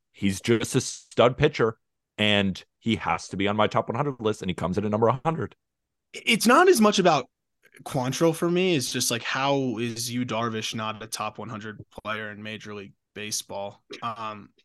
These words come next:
Speaker 2: hundred ninety-four and two-thirds innings last year, a three one oh E R A.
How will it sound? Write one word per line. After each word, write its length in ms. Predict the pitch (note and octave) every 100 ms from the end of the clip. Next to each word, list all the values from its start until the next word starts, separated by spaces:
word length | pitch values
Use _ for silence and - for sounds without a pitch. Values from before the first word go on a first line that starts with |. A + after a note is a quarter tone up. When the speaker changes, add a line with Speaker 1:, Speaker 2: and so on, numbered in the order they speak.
| _ _ _ -
Speaker 2:
hundred 300 | D#3+ F3 F3+
ninety-four 600 | D3+ D3+ D3+ D3 C#3 C#3
and 140 | B2+
two-thirds 480 | B2+ C3+ B2+ B2+ B2+
innings 260 | A#2+ A#2 A2+
last 300 | A2+ A2+ -
year, 180 | A2+ G#2
a 60 |
three 440 | - - B2+ C#3+ D3
one 240 | C#3+ B2+
oh 200 | A#2+ A#2
E 100 | A2+
R 240 | A2 G#2+
A. 380 | A2 A2 A2 A#2